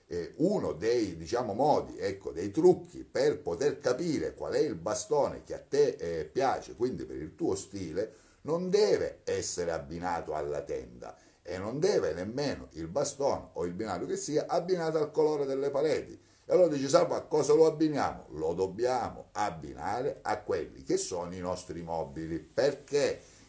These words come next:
il bastone, il binario, quelli estetici,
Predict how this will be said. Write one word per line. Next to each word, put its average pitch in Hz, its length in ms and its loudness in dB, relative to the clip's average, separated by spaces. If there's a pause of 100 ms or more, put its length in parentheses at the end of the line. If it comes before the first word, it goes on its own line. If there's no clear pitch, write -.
il 110 180 -4
bastone, 101 880 2
il 98 100 -4
binario, 95 840 -2 (200)
quelli 104 300 -2
estetici, 95 960 -4